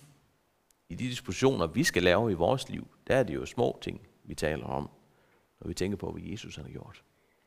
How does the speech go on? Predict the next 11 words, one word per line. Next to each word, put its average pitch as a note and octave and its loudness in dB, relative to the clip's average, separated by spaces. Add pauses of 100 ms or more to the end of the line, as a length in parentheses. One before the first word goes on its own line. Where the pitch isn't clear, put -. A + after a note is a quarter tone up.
Det E3 -6
gjorde E3 8
han F2+ 0 (100)
af - -6
kærlighed G#2 0 (100)
til - -10
dig E3+ 6 (600)
og - -6
til - -6
mig. - -4 (1300)
Og - -16